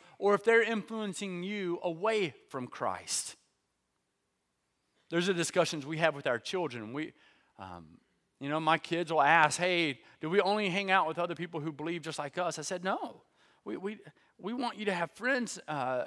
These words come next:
but yes, in terms of there, there's that place where if they're influencing you away from Christ, we have to examine your maturity and the time that you should be spending with them. You should be influencing them toward Christ." You see the difference?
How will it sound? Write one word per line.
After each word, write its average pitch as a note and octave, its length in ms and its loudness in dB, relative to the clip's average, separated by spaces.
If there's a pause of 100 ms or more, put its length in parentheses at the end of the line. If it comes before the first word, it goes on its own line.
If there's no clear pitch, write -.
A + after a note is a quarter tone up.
(400)
but F3 200 4
yes, G3 380 2
in E3+ 80 -8
terms F3 320 -6
of D#3+ 220 -2 (260)
there, F#3+ 240 -2
there's F3+ 240 0
that D#3 240 2
place G#3+ 380 -4
where F3 160 -2
if E3+ 180 -2 (180)
they're F#3 220 4
influencing G3 1040 -6
you F3 340 -8
away D3+ 320 -2
from A#2+ 220 -12
Christ, A#3 420 -4 (260)
we G#3 140 -4
have A#3+ 140 -2
to F#3 120 -6
examine D#3 480 -4
your E3 160 -4
maturity F3+ 560 -6
and C#3+ 140 -4
the C#3 80 -4
time E3+ 300 -6
that - 100 -12
you D#3 100 -12
should C#3 180 -10
be C#3+ 100 -6
spending D#3+ 400 -8
with A2 160 -14
them. F2+ 160 -16 (340)
You F#3 160 -4
should G3+ 160 -4
be G#3+ 100 -4
influencing F3 760 -4
them F#3+ 320 -2
toward D4+ 320 -4
Christ." G2 460 -6
You D#3+ 80 -12
see C4 160 -4
the F3 80 -4
difference? F3 640 -8